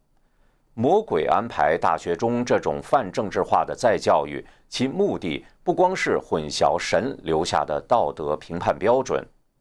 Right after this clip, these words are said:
另一方面，它还大大强化和放大学生以自我为中心的个人主义理念。年轻学生从这种高度强化的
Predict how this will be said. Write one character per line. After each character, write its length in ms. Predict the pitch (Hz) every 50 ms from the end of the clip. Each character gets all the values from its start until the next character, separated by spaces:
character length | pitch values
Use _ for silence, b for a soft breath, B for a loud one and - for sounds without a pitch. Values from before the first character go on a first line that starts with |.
| _ _
另 180 | 165 202 190 127
一 100 | 82 73
方 200 | - 92 92 95
面， 220 | 107 98 80 67 b b b b b b
它 160 | - - 113
还 240 | 113 - 85 82 87
大 260 | 85 - 147 143 107
大 200 | - 98 80 76
强 340 | 76 - - 82 78 92 131
化 260 | 156 - 180 113 78
和 160 | - - 78
放 300 | 76 - - - 135 80
大 240 | 76 110 95 71 67 B B B B B
学 220 | B - - 127 147
生 240 | - 175 160 165 - -
以 180 | 87 85 78
自 240 | 71 - - - 208
我 300 | 185 117 80 71 - - -
为 220 | 71 71 76 80
中 240 | - - 123 135 143
心 200 | - - 165 165
的 160 | - 73 - - _
个 200 | - 180 185 120
人 200 | 78 73 78 90
主 220 | - - 73 67
义 80 | 69 76
理 240 | 69 71 67 67 -
念。 240 | 80 82 80 - - - _ _ _ _ _ _ _ _ _ _ _ _ _ _ _ _ _
年 180 | - 104 117 143
轻 200 | 135 - 160 151
学 180 | - - 82 85
生 300 | - 110 110 117 120 80
从 260 | - - 98 95 107
这 140 | 107 127 107
种 260 | 95 101 80 80 78 73
高 260 | - 135 135 147 151
度 220 | 143 156 117 85 -
强 320 | - - 80 76 92 117
化 260 | - - 160 120 90
的 180 | 73 78 67